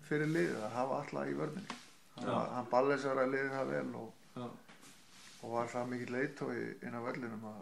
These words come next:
Speaker 1: að það hentaði bara hverju liði sem er
Speaker 3: Mhm.
Speaker 1: mjög vel.
Speaker 3: Náttúrulega þetta lið, þetta landslið nær alveg, sko, nokkrum úrslitum sem að eru mjög svona flott.
Speaker 1: Já, já, við vorum svona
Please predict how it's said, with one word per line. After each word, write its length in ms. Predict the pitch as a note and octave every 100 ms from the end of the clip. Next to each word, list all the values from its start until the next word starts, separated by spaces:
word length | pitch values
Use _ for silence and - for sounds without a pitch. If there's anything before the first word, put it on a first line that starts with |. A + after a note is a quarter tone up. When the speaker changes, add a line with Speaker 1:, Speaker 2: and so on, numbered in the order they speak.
| -
Speaker 1:
að 240 | G#2+ G#2+ G#2+ - - - -
það 160 | A2
hentaði 540 | A2+ C3+ - - A#2 A#2
bara 140 | A#2
hverju 260 | - B2 A#2
liði 200 | B2 A#2
sem 140 | A#2+
er 100 | B2 - - - - - -
Speaker 3:
Mhm. 200 | B2 A#2
Speaker 1:
mjög 160 | A#2+
vel. 120 | B2+ - - - - - - - - - - - -
Speaker 3:
Náttúrulega 560 | D#3+ B2+ C3 C3 C3 - -
þetta 440 | - E3+ D#3 -
lið, 260 | C#3 D3 B2 B2
þetta 200 | C3 C3
landslið 600 | C#3 E3 D3+ - A#2 A2+ - -
nær 340 | D3 C#3 F3+ E3
alveg, 460 | C3 B2 A#2+ B2 - - - -
sko, 180 | - B2
nokkrum 600 | C3+ C#3+ - C3+ A#2+ A#2+ A#2 - - -
úrslitum 460 | C3+ - C3+ A#2+ A2
sem 140 | A#2
að 220 | A2+ A2+ A#2
eru 100 | A#2
mjög 220 | A#2 A2+
svona 300 | A2+ G#2+ G#2 -
flott. 360 | C#3 A2+ - - - - - -
Speaker 1:
Já, 160 | B2 A#2
já, 140 | B2+ B2+
við 140 | B2+
vorum 200 | B2+ C3
svona 280 | C3 C#3 C3+